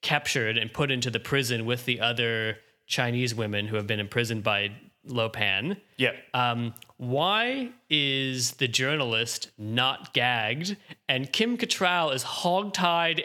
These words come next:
Speaker 1: and gagged from behind? She's the only, she's, like, in bondage. Like,
Speaker 2: But I feel like that says something about her character.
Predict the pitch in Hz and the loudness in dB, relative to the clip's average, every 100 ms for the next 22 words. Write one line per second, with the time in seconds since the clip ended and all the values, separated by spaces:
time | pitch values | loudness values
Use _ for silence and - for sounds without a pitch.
0 | - 131 123 131 143 156 165 160 147 139 | -2 -2 0 2 2 2 0 0 0 2
1 | 135 147 - - - 277 294 294 208 247 | 2 0 -2 0 2 2 2 2 2 2
2 | 262 208 269 302 311 254 170 165 220 208 | 0 0 2 2 2 0 2 2 2 2
3 | 156 139 127 - 160 156 151 185 190 214 | 2 2 -2 0 2 4 2 0 0 0
4 | 220 233 196 175 156 160 147 135 120 117 | 2 0 0 0 0 0 0 2 2 2
5 | 120 113 - 107 117 123 107 | 0 -2 2 2 0 0 -2